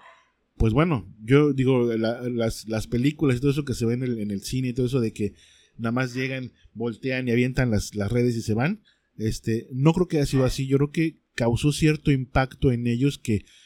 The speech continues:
no sé si a lo mejor dudaron, no sé si no supieron qué hacer, pero lo que sí sé es de que lo siguieron. Y en ese momento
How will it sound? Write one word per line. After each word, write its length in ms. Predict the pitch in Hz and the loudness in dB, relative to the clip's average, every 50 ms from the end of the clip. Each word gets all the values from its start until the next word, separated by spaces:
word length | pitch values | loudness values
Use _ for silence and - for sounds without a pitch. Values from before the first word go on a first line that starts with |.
| _ _ _ | _ _ _
no 180 | - 120 135 | -2 0 0
sé 100 | 147 147 | 0 0
si 100 | 151 - | -2 -4
a 40 | 160 | -4
lo 100 | 139 117 | -4 -4
mejor 240 | - - 131 123 123 | -4 -4 -4 -4 -2
dudaron, 600 | 120 117 113 107 120 113 131 143 147 151 147 147 | -2 -2 -2 -2 -2 -2 0 0 0 -2 -2 -4
no 140 | 147 143 127 | -4 -4 -4
sé 120 | 135 139 | -4 -4
si 200 | 131 - 147 143 | -4 -4 -4 -4
no 120 | 131 127 120 | -4 -4 -4
supieron 400 | 147 139 123 - 135 131 131 131 | -4 -4 -2 -2 -2 -2 -2 -4
qué 100 | - 120 | -6 -8
hacer, 420 | 113 - - 127 139 151 160 151 _ _ _ _ _ _ _ _ _ _ _ - | -6 -6 -4 -4 -2 -4 -4 -6 _ _ _ _ _ _ _ _ _ _ _ 2
pero 220 | - 131 123 120 | 2 4 4 4
lo 160 | 113 123 120 | 4 2 2
que 140 | - 117 113 | 2 0 0
sí 160 | - 151 196 | 0 0 0
sé 340 | - - 156 175 - - _ _ _ _ _ _ _ _ _ _ - | 2 2 2 0 0 -4 _ _ _ _ _ _ _ _ _ _ -6
es 200 | 107 110 101 101 | -6 -6 -4 -4
de 180 | 110 107 - | -6 -8 -6
que 320 | - - 98 98 98 - _ - | -6 -6 -4 -4 -4 -6 _ -10
lo 160 | 90 90 90 | -8 -8 -8
siguieron. 480 | - - 87 95 147 202 185 143 120 - _ _ _ _ _ _ _ _ _ _ _ _ _ _ _ _ _ _ _ _ _ | -8 -8 -6 -4 -4 -4 -4 -6 -12 -16 _ _ _ _ _ _ _ _ _ _ _ _ _ _ _ _ _ _ _ _ _
Y 160 | - 110 113 | -4 -2 0
en 100 | 113 120 | 2 2
ese 160 | 123 117 - | 2 2 2
momento 500 | 135 139 139 139 135 127 - - 135 135 | 2 2 2 2 0 0 0 -2 -2 -2